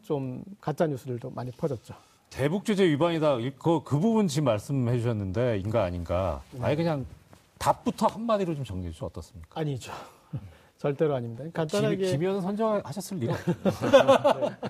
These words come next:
Speaker 1: 간단하게
Speaker 2: 예.
Speaker 1: 얘기하면 이제 우리가
Speaker 2: 네네.
Speaker 1: 대북제재를 하는 이유부터
Speaker 2: 예.
Speaker 1: 한번 짚고 넘어가야 되는데, 북한을 말려 죽이기 위해서 하는 게 대북제재가 아니고,
Speaker 2: 예.
Speaker 1: 북의 핵, 미-, 핵이나 미사일의,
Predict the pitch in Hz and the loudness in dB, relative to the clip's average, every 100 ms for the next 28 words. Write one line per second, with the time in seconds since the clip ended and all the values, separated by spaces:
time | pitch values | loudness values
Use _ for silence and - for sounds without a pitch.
0 | - 151 - 151 151 214 190 151 123 180 | -6 -8 -4 -4 0 4 4 4 4 2
1 | 175 147 139 95 165 190 233 254 220 214 | -2 -2 0 2 2 2 0 2 4 2
2 | 196 226 233 156 139 196 196 180 - 131 | 2 0 -2 -2 0 0 0 -6 -4 -2
3 | 127 156 135 143 101 92 131 131 - 151 | 0 0 -4 -4 0 0 -2 -8 -16 -4
4 | 180 143 147 151 139 123 131 131 - - | 0 0 0 -2 -4 -6 -8 -10 -18 -20
5 | _ _ 131 - 196 196 175 156 120 139 | _ _ -14 -2 0 2 2 2 -2 0
6 | 185 180 175 160 131 123 135 139 147 160 | -2 -2 -2 -2 -2 -2 -4 -6 -6 -6
7 | 143 127 123 143 147 143 135 107 104 110 | -6 -6 -6 -2 -2 0 -2 -6 -8 -2
8 | 151 131 - - 82 78 135 180 196 175 | -2 -2 -6 -14 -12 -8 0 2 2 -2
9 | 139 196 196 202 - _ _ _ 143 - | -4 -2 -2 -2 -8 _ _ _ -12 -12
10 | - 185 170 170 151 170 127 127 160 156 | -6 -4 0 0 2 0 -2 -2 0 2
11 | 139 165 | 2 2